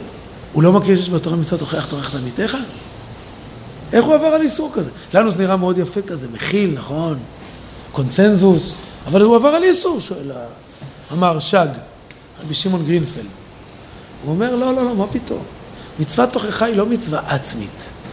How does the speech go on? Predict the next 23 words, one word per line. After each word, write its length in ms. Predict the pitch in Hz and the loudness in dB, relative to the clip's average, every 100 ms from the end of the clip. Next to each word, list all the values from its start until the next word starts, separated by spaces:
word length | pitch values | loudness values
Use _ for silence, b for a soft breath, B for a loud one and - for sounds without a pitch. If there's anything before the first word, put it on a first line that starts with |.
| - - | -12 -6
היא 80 | |
מצווה 260 | 143 - 170 | -4 0 0
תועלתית. 720 | 165 156 127 - 147 - - - - - - - - - - - - B B B | 0 -2 -4 -2 -2 -2 -8 -14 -16 -18 -20 -20 -18 -18 -20 -20 -20 B B B
תוכחה 320 | - 156 160 226 | -4 0 2 2
רוצה 300 | 214 196 202 | 2 2 2
להגיד, 200 | 190 202 - | 2 -2 -4
אכפת 400 | - - 175 160 | -6 0 0 2
לי 60 | |
ממך, 320 | 165 156 143 185 - - - B B - | 0 0 -2 -4 -8 -16 -20 B B -4
ואני 120 | 151 | 0
רוצה 180 | 156 233 | 2 4
ליישר 340 | 233 185 226 | 4 4 2
את 60 | 220 | 0
דרכיך. 400 | 202 180 190 117 - - - - - | 0 0 -2 -6 -12 -18 -18 -18 -6
לא 80 | 180 | -2
כי 60 | 240 | 2
אני 140 | 208 | 2
כועס 280 | - 156 139 | 2 0 -2
עליך." 140 | - 113 | -4 -4
הרבה 140 | 180 | -2
פעמים 180 | 196 196 | 0 2
אנשים 220 | 170 196 | 2 2
כשמוכיחים, 760 | 160 175 156 151 - 202 170 | 0 0 0 -4 -2 -2 -2